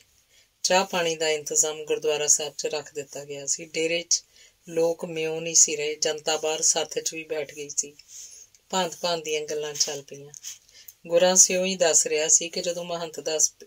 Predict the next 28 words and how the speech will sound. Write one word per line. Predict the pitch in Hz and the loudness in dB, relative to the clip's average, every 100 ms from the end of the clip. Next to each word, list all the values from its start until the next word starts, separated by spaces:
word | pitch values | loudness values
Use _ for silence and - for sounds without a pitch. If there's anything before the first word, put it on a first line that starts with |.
| - | -4
ਇਸ | 185 - | 2 2
ਪਿੰਡ | - 180 170 | 2 -4 0
ਆਇਆ | 170 156 156 | 2 2 2
ਸੀ | - | 0
ਤਾਂ | 170 185 | 0 -4
ਭਰ | - 175 | 0 -2
ਜਵਾਨ | 156 147 143 131 | -2 -8 -8 -2
ਸੀ। | 123 - - _ _ _ _ _ _ - | 2 2 0 _ _ _ _ _ _ 0
ਪਹਿਲਾਂ | 180 185 185 | 2 4 4
ਇੱਥੇ | 170 - | 2 -2
ਇੱਕ | 165 - | -4 0
ਹੋਰ | 156 | 0
ਬਾਬਾ | 151 156 151 156 | 2 -2 0 -2
ਲੱਕੜ | 151 - 147 | -2 -2 -2
ਦਾਸ | 147 143 - | 0 2 2
ਰਹਿੰਦਾ | 160 160 180 | 0 -6 0
ਸੀ, | 175 180 | 2 2
ਉਹਦਾ | 165 165 | 0 0
ਲੱਕੜ | 160 - 156 | -2 -4 -2
ਵਰਗਾ | 151 151 165 | -2 -2 -6
ਹੀ | |
ਪਤਲਾ | 170 151 - 160 | -6 -8 -6 -2
ਸਰੀਰ | 156 - 139 127 | 0 0 -2 -2
ਸੀ, | - 139 | -2 -2
ਚਿਲਮਾ | - 175 165 165 160 | -2 -2 -2 -4 -10
ਪੀ | 160 147 | -10 -10
ਪੀ | 143 147 | -8 -4
ਉਹਦਾ | 151 170 | -4 -6